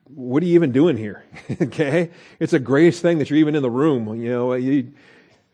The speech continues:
kind of an accident, you got that invitation. So just assume that, uh, that you don't belong there at all, and, uh, just assume that everybody's more important than you. And so then,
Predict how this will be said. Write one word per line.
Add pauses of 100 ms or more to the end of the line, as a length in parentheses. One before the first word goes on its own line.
(600)
kind
of
an
accident,
you
got
that
invitation.
So
just
assume (400)
that,
uh,
that
you
don't
belong
there
at
all, (180)
and,
uh,
just
assume
that
everybody's
more
important
than
you. (1500)
And
so
then,